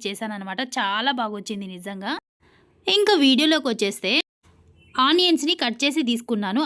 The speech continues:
అలాగే అల్లం, అలాగే తెల్లగడ్డలు, అలాగే కొత్తిమీర, పుదీనా తీసుకున్నాను. లెగ్ పీసెస్ తీసుకొని నీట్‌గా వాష్ చేశానండి. లెగ్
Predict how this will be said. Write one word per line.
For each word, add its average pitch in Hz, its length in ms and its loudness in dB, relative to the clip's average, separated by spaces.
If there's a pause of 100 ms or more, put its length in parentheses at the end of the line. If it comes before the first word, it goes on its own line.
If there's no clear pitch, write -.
(100)
అలాగే 185 320 -2 (120)
అల్లం, 254 300 0 (220)
అలాగే 214 320 0 (220)
తెల్లగడ్డలు, 220 560 -2 (120)
అలాగే 190 300 -4
కొత్తిమీర, 247 420 -4 (100)
పుదీనా 226 380 -4
తీసుకున్నాను. 185 500 -8
లెగ్ 277 280 -4
పీసెస్ 285 360 -4
తీసుకొని 262 360 -6
నీట్‌గా 262 440 -2 (140)
వాష్ 196 280 -4
చేశానండి. 196 540 -8
లెగ్ 220 160 -4